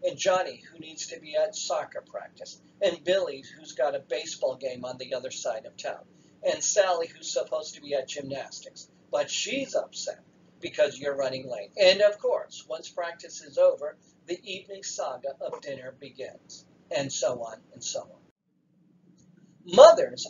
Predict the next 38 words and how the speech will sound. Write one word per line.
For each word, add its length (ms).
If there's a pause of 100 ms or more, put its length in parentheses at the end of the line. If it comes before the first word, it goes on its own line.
are 140
expected 680
to 100
do 320
it 80
all. 260 (580)
One 240
of 120
the 120
funniest 580
things 220 (380)
to 140
me 460
is 340
my 140
mother's 540
purse. 500
When 160
I 140
was 200
a 80
little 260
boy 240
growing 360
up, 220
I 260
was 220
amazed 720
at 120
my 120
mother's 420
purse. 460 (440)
You 80
see, 200
my 300
mom's 420
purse 320
had 180